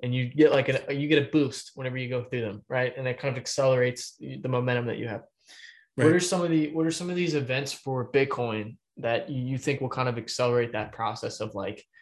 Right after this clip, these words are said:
Speaker 1: the global adoption of Bitcoin as an asset class?
Speaker 2: Well, I think that the, uh, the debasement of the primary currency of the world is doing a great job of that so far.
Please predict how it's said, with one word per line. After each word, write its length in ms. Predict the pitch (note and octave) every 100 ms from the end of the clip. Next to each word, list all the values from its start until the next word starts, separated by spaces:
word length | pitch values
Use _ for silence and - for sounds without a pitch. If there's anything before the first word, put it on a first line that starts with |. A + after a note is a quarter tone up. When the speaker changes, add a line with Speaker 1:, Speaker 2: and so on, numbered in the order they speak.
| _ -
Speaker 1:
the 60 |
global 400 | A2 B2+ B2 B2
adoption 440 | G#2+ G2+ G#2 - G#2
of 160 | G#2+
Bitcoin 340 | G#2+ G#2 G2 F#2+
as 120 | -
an 80 | F2
asset 340 | G2 - -
class? 460 | - - - - - - _ _ _ -
Speaker 2:
Well, 180 | C#3 C#3+
I 100 | C3+
think 280 | F3 E3
that 280 | - B2+ -
the, 260 | B2+ A#2+ A#2
uh, 180 | A#2 A2+
the 140 | A#2+
debasement 640 | A#2 G#2+ C3+ D3+ - B2+
of 240 | B2+ B2+ A2
the 200 | A2 G#2+
primary 420 | - C3 C3 A2+
currency 420 | A2+ B2+ B2+ -
of 60 | A2
the 80 | G#2+
world 320 | A2 B2 G#2+
is 100 | G2+
doing 140 | A2
a 60 | F#2+
great 320 | G2+ A2 G2+
job 220 | G#2 G2
of 60 | G2+
that 160 | F#2+
so 140 | - G2+
far. 340 | - A#2+ -